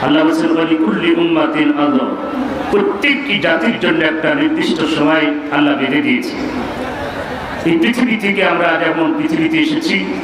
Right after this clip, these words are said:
আবার এই পৃথিবীর জগৎ ছেড়ে মাটির জগতের মানুষ হয়ে যাবে। কখন কোন সময় কোন অবস্থায় যাবে, কে যাবে, কখন কে যাবে, এটা কোনো নির্দিষ্ট কোনো টাইম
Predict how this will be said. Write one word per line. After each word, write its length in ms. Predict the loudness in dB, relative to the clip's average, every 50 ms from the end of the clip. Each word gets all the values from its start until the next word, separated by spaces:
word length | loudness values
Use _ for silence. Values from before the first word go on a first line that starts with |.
| -6 -6 -6 -6 -6 -4 -2
আবার 500 | 0 2 2 2 2 2 2 0 0 -2
এই 60 | -2 -2 -2
পৃথিবীর 360 | -2 -2 0 0 0 2 2
জগৎ 400 | 2 2 2 2 0 0 -2 0
ছেড়ে 200 | 0 0 0 2
মাটির 320 | 0 0 0 -2 -2 -2
জগতের 460 | 0 0 0 2 0 0 0 0 0 2
মানুষ 300 | 0 2 0 0 0 0
হয়ে 180 | 0 0 0
যাবে। 180 | 0 0 -2 -2 -4 -4 -4 -4 -4 -4 -4 -6 -6 -6 -6 -6 -8 -6 -2 0
কখন 280 | 0 0 2 2 0
কোন 240 | 0 0 0 -2 0
সময় 340 | 0 0 0 0 0 0 0 0
কোন 180 | 0 2 2
অবস্থায় 460 | 2 2 2 0 0 0 0 0 0 0
যাবে, 400 | 0 0 0 0 0 0 2 0
কে 100 | 2 2
যাবে, 260 | 2 2 2 0 0
কখন 400 | 0 0 0 0 0 0 -2 0
কে 180 | 0 0 2 2
যাবে, 220 | 2 0 0 0 -2 -2 -4 -4 -6 -6 -6 -6 -4 -4 -4 -4 -2 -2 0
এটা 120 | 2 2
কোনো 260 | 2 2 0 0 2 2
নির্দিষ্ট 460 | 2 0 0 -2 -2 -2 0 0 0
কোনো 320 | 0 2 2 2 2 2
টাইম 460 | 2 0 2 2 2 0 0 -2 -4